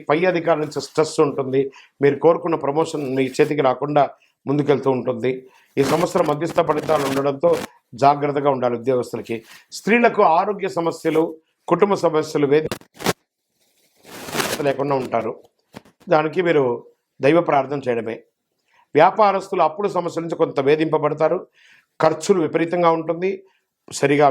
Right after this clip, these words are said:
వ్యాపారం జరగక ఇబ్బంది పడుతూ ఉంటారు. ఇది మే తర్వాత కాస్త ఉపశమనం ఉంటుంది. మీనరాశి వారికి కోర్టు వ్యవహారం అంటే కొంత ప్రతికూల పరిస్థితులు ఉన్నాయి, జాగ్రత్త. గొడవలకు ఎంత వీలుంటే అంత దూరంగా ఉండండి. మీడియా రంగం వారికి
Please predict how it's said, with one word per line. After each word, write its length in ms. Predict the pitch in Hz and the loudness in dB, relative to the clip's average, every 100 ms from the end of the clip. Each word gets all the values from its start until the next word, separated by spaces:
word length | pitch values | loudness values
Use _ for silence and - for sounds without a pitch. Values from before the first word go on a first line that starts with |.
| 131 | 4
వ్యాపారం 340 | 139 170 165 160 | 2 0 0 0
జరగక 420 | 160 165 170 185 160 | 0 0 0 0 0
ఇబ్బంది 240 | 143 160 147 | 0 0 0
పడుతూ 240 | 135 165 156 | 0 0 0
ఉంటారు. 360 | 147 160 165 185 - _ _ _ _ _ 156 | 2 2 2 -2 -8 _ _ _ _ _ 0
ఇది 100 | 165 | 2
మే 100 | 160 202 196 | 4 2 2
తర్వాత 280 | 180 180 - | 2 2 0
కాస్త 220 | 165 151 135 | -4 -4 -6
ఉపశమనం 380 | 135 139 135 127 | -6 -4 -2 -4
ఉంటుంది. 260 | 120 120 104 - _ _ _ | -4 -6 -6 -10 _ _ _
మీనరాశి 460 | 170 214 214 190 185 | 4 4 4 2 0
వారికి 220 | 170 156 180 170 | -2 -2 -6 -2
కోర్టు 260 | 202 208 190 | 0 2 2
వ్యవహారం 380 | 165 147 151 147 | 4 4 0 0
అంటే 220 | 135 151 156 | -4 -4 -4
కొంత 200 | 143 139 156 123 - _ _ _ - | -6 2 2 2 -6 _ _ _ -4
ప్రతికూల 720 | 147 147 190 196 190 190 190 165 - | -2 -2 -2 2 4 4 2 0 0
పరిస్థితులు 500 | 147 131 131 147 147 127 | -2 -2 -6 0 2 0
ఉన్నాయి, 600 | 120 117 110 101 110 120 107 104 98 | 0 -2 -2 -4 -2 -2 -4 -10 -2
జాగ్రత్త. 440 | 117 120 117 104 120 107 - _ _ - 127 | 0 0 -4 -4 -4 -4 -8 _ _ -14 0
గొడవలకు 380 | 135 165 165 147 | 2 4 4 0
ఎంత 160 | 143 151 160 | -4 -2 0
వీలుంటే 260 | 165 165 175 | 0 -2 -2
అంత 100 | 139 123 | -2 0
దూరంగా 280 | 123 120 113 | 0 0 -2
ఉండండి. 280 | 110 104 104 - - - _ 139 | -2 -6 -8 -10 -20 -20 _ 2
మీడియా 260 | 170 190 175 | 4 4 4
రంగం 240 | 160 156 143 | 2 -2 -2
వారికి 240 | 139 139 | -4 -4